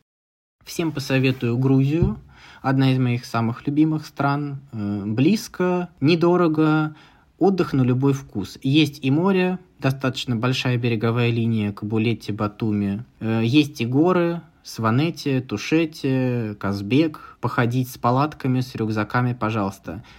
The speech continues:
Древности, монастыри, храмы, крепости, Тбилиси совершенно невероятной красоты. Поэтому Грузия, отдых на любой вкус. Добраться, кстати,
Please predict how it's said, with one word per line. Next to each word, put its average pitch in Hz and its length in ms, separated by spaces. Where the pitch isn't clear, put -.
Древности, 143 880
монастыри, 127 680
храмы, 143 540
крепости, 131 920
Тбилиси 120 840
совершенно 110 540
невероятной 107 760
красоты. 101 640
Поэтому 123 680
Грузия, 139 500
отдых 120 400
на 113 60
любой 107 260
вкус. - 520
Добраться, 135 500
кстати, 113 1040